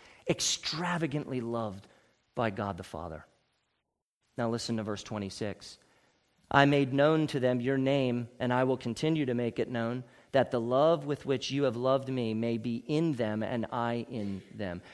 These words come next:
Jesus manifested the glorious name of God to the disciples, and he committed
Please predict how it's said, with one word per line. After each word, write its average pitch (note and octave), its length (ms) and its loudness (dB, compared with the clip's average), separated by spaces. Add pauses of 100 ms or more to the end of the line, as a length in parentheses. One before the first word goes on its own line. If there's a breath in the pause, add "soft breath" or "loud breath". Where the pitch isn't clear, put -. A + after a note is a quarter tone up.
(160 loud breath)
Jesus D#3 460 -2
manifested C#3 960 -2
the A2+ 80 0
glorious C#3+ 720 -2
name B2+ 360 -2
of A2+ 280 -6
God G2+ 460 -4 (280 soft breath)
to E3+ 240 0
the D#3+ 120 0
disciples, B2 640 -2
and C3+ 180 -4
he C3 160 -4
committed B2 640 -2